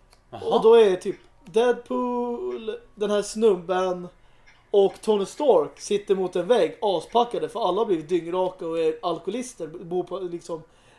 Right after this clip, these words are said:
Speaker 2: är uteliggare ser det ut som.
Speaker 1: Okej.
Speaker 2: Och då har de varit i flera år. Eh, Deadpool kommer typ inte ihåg någonting, för han har varit dyngrak i tio år.
Speaker 1: Jaha.
Speaker 2: Och så den här snubben, han bara,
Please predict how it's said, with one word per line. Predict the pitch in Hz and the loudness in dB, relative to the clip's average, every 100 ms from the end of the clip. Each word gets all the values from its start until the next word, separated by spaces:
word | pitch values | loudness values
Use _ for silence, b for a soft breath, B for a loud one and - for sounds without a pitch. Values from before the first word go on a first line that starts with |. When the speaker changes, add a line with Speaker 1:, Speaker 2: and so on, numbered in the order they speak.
| - | -6
Speaker 2:
är | 180 | -4
uteliggare | 202 170 - 208 254 160 139 | -4 -6 -4 -4 -2 -4 -6
ser | 151 | -8
det | 160 | -14
ut | 143 | -12
som. | 165 185 170 | -14 -14 -10
Speaker 1:
Okej. | 143 143 143 - 127 135 | -6 -4 -6 -8 -6 2
Speaker 2:
Och | 220 | 6
då | |
har | 233 | 6
de | 180 | 4
varit | 175 196 247 165 | 2 4 2 -2
i | |
flera | - 151 143 | -6 -4 -2
år. | 147 143 165 - b b - | 0 0 -2 -8 b b -10
Eh, | 185 165 165 170 | -4 -4 -4 -8
Deadpool | 165 220 240 - 202 | -4 -2 -2 0 -2
kommer | 180 208 185 | 0 -4 -4
typ | 170 | -10
inte | 170 170 | -8 2
ihåg | 208 185 | 4 4
någonting, | 165 156 185 190 | 0 -4 -2 -4
för | 170 | -2
han | 175 | -4
har | 160 | -4
varit | 156 151 | -6 -6
dyngrak | 160 160 202 175 - | -8 -2 -2 -2 -6
i | |
tio | 143 165 151 | -16 -12 0
år. | 196 180 156 170 _ _ _ _ B B B B - | 2 2 0 -10 _ _ _ _ B B B B -4
Speaker 1:
Jaha. | 190 196 277 294 | 2 6 6 4
Speaker 2:
Och | |
så | - 214 | -2 0
den | 196 | 2
här | 202 | 0
snubben, | - 214 247 | 2 2 2
han | 196 240 | 2 2
bara, | 170 | 0